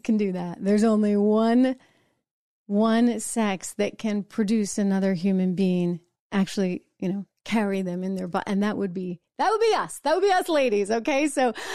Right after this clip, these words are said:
I leave you with that, this terrific, seven kids. Look at, here she is with her children and her husband out in South Dakota. You go, Missus America. We need more. We need more people like this.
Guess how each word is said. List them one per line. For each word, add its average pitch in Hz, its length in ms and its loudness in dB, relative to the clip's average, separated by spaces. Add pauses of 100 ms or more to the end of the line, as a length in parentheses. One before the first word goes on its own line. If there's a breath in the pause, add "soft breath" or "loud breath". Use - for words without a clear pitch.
(120)
I 277 180 2
leave 320 300 4
you 320 120 4
with 277 200 2
that, 226 280 0
this 226 300 0
terrific, 269 560 0
seven 453 600 0 (100)
kids. 285 380 0
Look 269 180 -2
at, 226 140 0
here 247 280 2
she 247 240 -2
is 202 260 0 (300 loud breath)
with 240 220 2
her 269 120 2
children 190 540 -2
and 220 200 0
her 240 160 0
husband 180 520 -4
out 233 240 -2
in 233 100 -4
South 196 420 -6
Dakota. 175 520 -4 (320 soft breath)
You 277 540 4
go, 254 560 0
Missus 220 420 -2
America. 196 520 -4
We 311 340 4
need 311 340 6
more. 233 540 2 (280 soft breath)
We 254 200 4
need 262 280 4
more 185 500 -4 (540)
people 240 420 0
like 180 340 -4
this. - 520 -8